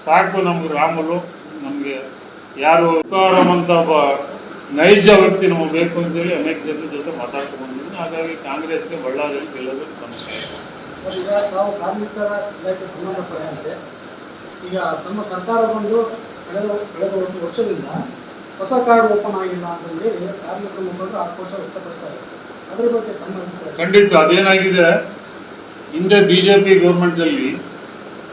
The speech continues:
Speaker 1: ನಮ್ಮ ಏನು ಶಿವರಾಮ್ ಹೆಬ್ಬಾರ್ ಇದ್ರು, ಅವರು ಕಾರ್ಮಿಕರು ಅಲ್ಲದವ್ರಿಗೂ ಕೂಡ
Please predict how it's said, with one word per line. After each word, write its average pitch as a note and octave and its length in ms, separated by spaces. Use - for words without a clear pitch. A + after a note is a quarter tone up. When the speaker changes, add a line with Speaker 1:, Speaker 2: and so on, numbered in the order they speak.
Speaker 1:
ನಮ್ಮ C#3 260
ಏನು C#3+ 640
ಶಿವರಾಮ್ F#3 420
ಹೆಬ್ಬಾರ್ D3+ 320
ಇದ್ರು, C#3 520
ಅವರು D3+ 520
ಕಾರ್ಮಿಕರು F#3 580
ಅಲ್ಲದವ್ರಿಗೂ F#3+ 480
ಕೂಡ D3+ 220